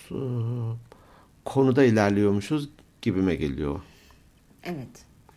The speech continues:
Speaker 2: Aynen öyle. İstersen biraz ufaktan şöyle bir, e, şeylerinden, e, başlayalım.
Speaker 1: Özelliklerinden
Speaker 2: Hani,
Speaker 1: mi?
Speaker 2: evet, özelliklerinden başlayalım. Onun üzerinde de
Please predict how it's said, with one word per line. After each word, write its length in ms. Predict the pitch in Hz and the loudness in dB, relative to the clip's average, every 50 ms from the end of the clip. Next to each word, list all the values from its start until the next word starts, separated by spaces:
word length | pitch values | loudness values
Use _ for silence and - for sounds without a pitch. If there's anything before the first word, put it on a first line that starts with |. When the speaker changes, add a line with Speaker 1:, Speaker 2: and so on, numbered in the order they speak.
| - - - - - - _ - | -20 -20 -20 -20 -20 -20 _ -12
Speaker 2:
Aynen 320 | - 160 165 180 208 214 | -12 -10 -10 -8 -8 -6
öyle. 280 | 190 165 147 131 123 - | -6 -4 -4 -6 -6 -8
İstersen 560 | - - - - 339 320 320 330 339 320 269 | -10 -8 -6 -4 -4 -4 -4 -4 -4 -4 -4
biraz 200 | 285 294 285 226 | -4 -4 -4 -4
ufaktan 520 | 233 233 - 339 311 311 - - 220 262 | -6 -6 -6 -6 -6 -6 -6 -8 -10 -10
şöyle 340 | 277 - 269 240 247 247 214 | -8 -8 -6 -6 -4 -4 -4
bir, 240 | 240 247 233 240 - - | -6 -8 -8 -10 -10 -6
e, 240 | - 202 202 202 | -4 -2 -2 -2
şeylerinden, 720 | 196 196 - 226 220 220 226 220 220 220 220 214 226 226 220 214 196 202 - | -2 -2 -4 -4 -2 -2 -2 -2 -2 -2 -2 -2 -2 -2 -4 -6 -6 -8 -8
e, 220 | 175 170 156 147 | -8 -6 -6 -6
başlayalım. 720 | 156 156 160 156 - - - 151 151 147 143 143 143 143 - | -6 -6 -6 -8 -10 -8 -6 -4 -4 -4 -4 -4 -4 0 0
Speaker 1:
Özelliklerinden 760 | 104 101 104 107 98 98 98 98 139 107 101 95 95 104 131 143 120 | 2 2 4 2 2 2 2 0 0 -2 -2 0 0 0 0 0 0
Speaker 2:
Hani, 80 | 78 69 | -2 -2
Speaker 1:
mi? 60 | 69 - | -2 0
Speaker 2:
evet, 240 | 226 214 185 - - | 2 2 2 2 0
özelliklerinden 920 | - 208 196 214 202 196 196 196 196 - 202 196 196 196 202 208 208 196 | 0 0 2 2 2 2 0 -2 -4 -2 -2 -2 0 0 -2 0 0 0
başlayalım. 580 | 180 160 165 - - - 180 190 220 262 294 311 | -2 -2 -2 -4 -4 -4 -4 -4 -2 -4 -4 -4
Onun 200 | 233 220 220 214 | -4 -4 -2 -2
üzerinde 400 | 196 160 165 151 151 165 196 202 | -2 -2 -2 -2 -2 -2 -2 -2
de 180 | 285 302 330 | -2 -2 -2